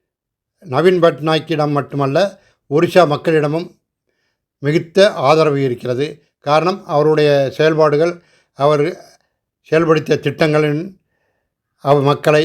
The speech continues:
ஒடிசா மக்களை மிகவும் கவர்ந்தது. அவர்களுக்கு நன்மை பயப்பதனால் அவர்கள் அனைவரும் வி கே பாண்டியன் தங்களுடைய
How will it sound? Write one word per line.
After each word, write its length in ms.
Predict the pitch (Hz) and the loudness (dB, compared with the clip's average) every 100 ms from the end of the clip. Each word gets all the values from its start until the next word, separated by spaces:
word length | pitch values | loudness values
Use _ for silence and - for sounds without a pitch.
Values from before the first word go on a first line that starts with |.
| 165 | 0
ஒடிசா 300 | 147 143 160 | -2 2 0
மக்களை 320 | 147 135 143 170 | 0 -2 -2 -2
மிகவும் 360 | 151 131 156 135 | -4 -4 -4 -2
கவர்ந்தது. 420 | 139 143 143 165 196 190 | -2 -2 -2 0 -2 -2
அவர்களுக்கு 580 | 143 147 151 139 143 143 127 120 _ _ _ _ _ _ _ _ | -2 0 0 -2 -2 -2 -2 -6 _ _ _ _ _ _ _ _
நன்மை 240 | 131 156 170 | -2 0 0
பயப்பதனால் 600 | 151 143 143 139 151 165 | 0 -2 -2 0 0 -2
அவர்கள் 380 | - 131 147 139 | -6 -2 0 0
அனைவரும் 340 | 135 147 156 185 - | 0 0 -2 -4 -6
வி 100 | 160 | -4
கே 140 | 160 151 | 0 0
பாண்டியன் 340 | 143 139 135 _ _ _ _ | 2 0 -4 _ _ _ _
தங்களுடைய 440 | 151 151 147 147 | 0 2 2 2